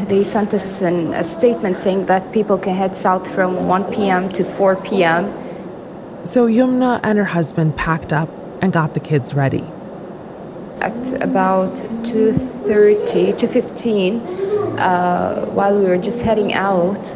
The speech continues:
Speaker 1: uh, some people, some friends called us from whom they were heading south as well. They just left before us, and they said that helicopters are shooting on cars, and, um, other cars have turned around and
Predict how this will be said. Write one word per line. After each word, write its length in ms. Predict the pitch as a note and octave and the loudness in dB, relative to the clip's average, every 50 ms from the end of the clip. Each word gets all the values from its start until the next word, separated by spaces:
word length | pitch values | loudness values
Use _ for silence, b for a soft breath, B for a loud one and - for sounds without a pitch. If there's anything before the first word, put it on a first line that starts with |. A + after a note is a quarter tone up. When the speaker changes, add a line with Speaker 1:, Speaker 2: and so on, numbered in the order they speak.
| - - | -8 -8
Speaker 1:
uh, 540 | - - - - C#3+ - - - - - - | -8 -8 -8 -8 -8 -6 -6 -6 -6 -6 -6
some 260 | - - - F#3 G3+ | -6 -6 -6 -6 -4
people, 560 | - - A3 F#3+ - G#3+ G3 F#3+ F#3+ F#3+ F#3+ | -4 -4 -4 0 2 2 2 4 2 2 0
some 220 | - - F3+ F3+ | -2 -2 -4 -4
friends 580 | F3+ - - A3+ A3+ A3+ A3+ A3+ A3+ A3 - A#3+ | -6 -2 0 2 4 4 4 2 0 0 -2 -4
called 320 | A#3+ - A#3+ A3 G#3 G#3 G3+ | -2 2 4 4 4 4 4
us 280 | F#3+ F#3+ G#3 G3+ - | 2 2 2 0 -4
from 240 | - - - F3+ G3 | -4 -2 0 0 2
whom 240 | F#3+ G3 G3 F#3+ F#3+ | 2 0 0 0 0
they 140 | F#3 - - | 0 2 2
were 260 | - - C#2 - - | 2 2 2 0 0
heading 400 | F#3 F#3 A3 G#3 G3+ G3 G3+ G3+ | 0 0 2 2 2 0 -2 -2
south 400 | - - - G#3 F#3+ G3 G3 - | -2 0 2 2 2 2 2 0
as 180 | F#3+ F#3 - G3+ | -2 -2 2 2
well. 300 | G#3+ G#3+ G#3+ G#3+ G#3+ G#3 | 4 4 6 4 4 2
They 120 | G3+ F#3+ | 0 -2
just 280 | - - G3+ G3 - G#3 | -2 -2 -2 -2 0 0
left 260 | G3 G3 G3+ - A#3 | 0 0 0 -2 -4
before 460 | A3 G3+ - - A#3 A#3 A#3 A3+ A3+ | -4 -4 0 0 2 4 4 6 4
us, 180 | A3+ A3+ - - B B B B B B B - | 4 2 -2 -6 B B B B B B B -4
and 80 | G#3 | -2
they 100 | - G#3 | -2 -2
said 380 | G3+ - - - G3+ F#3+ F#3+ - | -2 -2 0 0 0 0 2 2
that 240 | G3 F#3 F#3 F#3 - | 2 2 2 0 -2
helicopters 680 | G3 G3 G3+ G3 - - F#3+ F#3+ - - G3+ G3 F#3 F#3+ | -2 -2 -2 -2 -2 -4 -6 -6 -4 -4 -4 -2 -2 -4
are 60 | F3+ | -4
shooting 500 | - - - - A#3+ A#3 - A#3 A3 G#3 | -4 -4 -2 0 -2 0 0 0 0 0
on 160 | G3 G3 - | -2 -2 -2
cars, 600 | - - G#3+ G#3 G#3 G#3 G#3 G#3 G#3 G3+ - - | 0 2 4 4 4 4 4 2 0 -2 -4 -6
and, 440 | - - - F#3+ F#3+ F#3+ F#3+ F#3+ - - - | -4 -2 -2 -2 -2 -2 -4 -4 -4 -2 0
um, 380 | - G3 F#3+ F#3 F#3 F#3 F#3 F3+ F#3+ F#3+ F#3+ F#3+ G3 G3 F#3+ G3+ G3+ - - - - - - - B A#3+ B3+ B3+ B B B B - - | 0 2 2 0 -2 -2 -4 -4 -4 -6 -6 -8 -10 -10 -10 -10 -10 -12 -12 -12 -12 -12 -12 -10 B -8 -8 -8 B B B B -2 0
other 220 | A3 G#3+ G3 G3 | 0 2 2 0
cars 440 | G3 G3 - G3 F#3 F#3+ F#3+ F#3 - | 0 2 2 2 4 2 0 -2 -4
have 300 | - F#3 F3 F3+ F3 - | 0 0 0 0 0 -2
turned 280 | - G#3+ G3+ G3 F#3 G3 | -2 -2 0 0 2 2
around 440 | F#3 F#3 F3+ F3+ F3+ F3+ F3+ F3 | 4 4 4 4 4 2 0 -2
and 220 | F3 E3+ E3+ F3+ | -2 -2 -2 -4